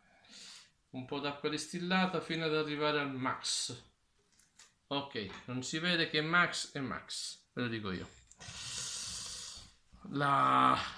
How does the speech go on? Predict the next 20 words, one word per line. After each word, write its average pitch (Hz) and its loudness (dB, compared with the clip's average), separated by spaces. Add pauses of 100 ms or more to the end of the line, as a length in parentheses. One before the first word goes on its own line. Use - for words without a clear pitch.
la 143 -2
pochette, - 2
una 135 4
donna 160 6
la 127 6
chiama 117 2
pochette, - -2
un 139 0
uomo 139 4
astuccio. - -4 (680)
La 135 2
pochette 175 8 (320)
dove 160 8
mettere, 151 6
dove 147 6
riporre 147 8
il 139 6
ferro 156 6
da 143 6
stiro, 170 4